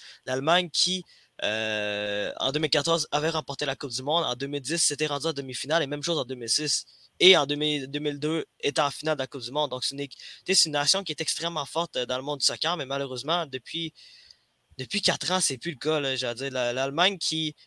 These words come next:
euh, m-, av-, avait un mélange cette année qui, qui était quand même assez intéressant, un mélange de vétérans et, euh, de, de jeunes joueurs qu'on a parlé, là, Musiala, qui a été exceptionnel dans ce, dans ce tournoi-là. Euh, malheureusement, ben, ça a pas porté fruit pour, euh,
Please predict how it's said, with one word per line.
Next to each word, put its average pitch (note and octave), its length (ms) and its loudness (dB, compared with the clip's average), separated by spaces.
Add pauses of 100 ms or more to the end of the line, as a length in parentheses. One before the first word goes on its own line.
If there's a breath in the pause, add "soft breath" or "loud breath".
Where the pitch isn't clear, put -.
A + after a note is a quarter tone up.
(120)
euh, D3 120 6
m-, D3+ 200 2
av-, C#3+ 240 2
avait D3+ 200 4
un A3 80 4
mélange F3+ 320 4
cette - 100 0
année D#3+ 240 0
qui, C#3 220 -6
qui - 140 -6
était D3+ 100 -2
quand D3+ 160 4
même A3+ 100 0
assez D#3+ 180 2
intéressant, D#3+ 440 -2
un F3 100 2
mélange D3 240 -2
de D3+ 80 0
vétérans C#3 540 -2
et, F3 200 0 (360 soft breath)
euh, C3 160 -2
de, C3+ 160 -2
de C3+ 160 -2
jeunes D#3 320 -2
joueurs D#3 340 2
qu'on B2+ 220 -4
a B2 80 -4
parlé, C#3+ 260 -2
là, D3 400 0
Musiala, C3 540 0
qui - 100 -6
a B2 40 -4
été C3 280 -6
exceptionnel C#3+ 720 -2
dans B2+ 80 -4
ce, B2+ 140 -6
dans A#2+ 160 -8
ce - 80 -4
tournoi-là. B2+ 500 -4 (460 loud breath)
Euh, A#2 100 -6
malheureusement, C#3 540 2
ben, C3 140 -2
ça C3 100 -2
a C3 60 -2
pas E3+ 100 0
porté C#3 320 -6
fruit D#3 220 -4
pour, C#3 340 -4
euh, A#2 220 -2